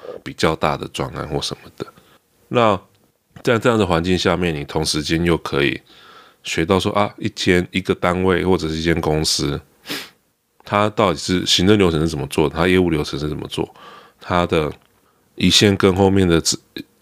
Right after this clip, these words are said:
后勤单位他们是怎么配合的。在，在那种规模的，事实上是看得到。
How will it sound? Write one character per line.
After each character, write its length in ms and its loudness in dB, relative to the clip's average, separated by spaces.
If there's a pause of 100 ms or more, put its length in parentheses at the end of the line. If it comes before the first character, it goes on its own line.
后 180 2
勤 160 -6
单 260 0
位 80 0
他 140 -2
们 100 -2
是 80 -4
怎 100 -8
么 220 -8
配 160 0
合 160 -12 (100)
的。 160 -18 (520)
在， 260 2 (540)
在 240 2
那 160 4
种 260 2 (100)
规 240 4
模 320 2 (140)
的， 240 -2 (840)
事 180 0
实 80 2
上 400 0
是 140 0
看 260 -2
得 120 -6
到。 220 -4